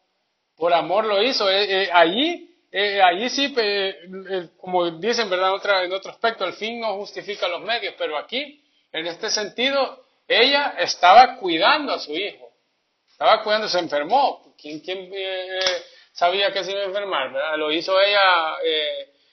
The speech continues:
conscientemente por amor. Ahora, un borracho que agarre un carro y, y que sepa él que con ese carro puede atropellar a una persona, ese borracho, si atropella a una persona,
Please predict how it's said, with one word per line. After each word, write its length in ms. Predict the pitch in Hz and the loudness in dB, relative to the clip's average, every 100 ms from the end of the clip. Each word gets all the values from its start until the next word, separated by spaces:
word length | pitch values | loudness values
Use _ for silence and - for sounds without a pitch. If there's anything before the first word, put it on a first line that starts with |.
| _ | _
conscientemente 1000 | 160 160 165 180 190 208 262 262 214 151 - | -10 -4 -4 -2 -2 -2 -4 -4 -4 -6 -4
por 180 | 214 220 | 0 2
amor. 340 | 214 226 180 | 2 2 4
Ahora, 440 | 165 190 196 147 127 - _ | 6 6 6 4 0 -6 _
un 260 | - 208 233 | -6 -4 2
borracho 640 | 233 240 247 196 - 135 - _ _ | 4 10 10 8 0 -10 -12 _ _
que 100 | 175 | -2
agarre 340 | 170 185 208 | 2 4 4
un 120 | 226 214 | 0 4
carro 380 | 240 208 180 | 6 6 4
y, 280 | 165 170 175 | 0 -2 -4
y 80 | 170 | -4
que 120 | 170 | -4
sepa 460 | - - 226 - 233 | 0 0 2 4 4
él 260 | 240 196 | 4 0
que 380 | - 170 156 160 - | -4 -4 -2 -4 -10
con 160 | 160 | -10
ese 200 | 185 196 | -8 -6
carro 320 | 214 220 180 - | 0 0 0 -4
puede 160 | 185 | -2
atropellar 500 | 202 208 208 214 214 | -2 -4 -4 0 0
a 20 | |
una 200 | 220 226 | 0 -4
persona, 540 | 220 214 220 269 320 - _ _ - | -4 -4 -2 -2 -4 -10 _ _ -10
ese 180 | 151 185 | -6 -4
borracho, 460 | 208 220 226 185 | 2 4 4 2
si 180 | - 180 | -4 -2
atropella 640 | 156 - 139 - 190 226 247 | -2 -2 -10 -2 0 4 4
a 20 | |
una 280 | 262 269 262 | 4 0 0
persona, 540 | 233 214 294 320 254 | 0 0 -2 -2 -6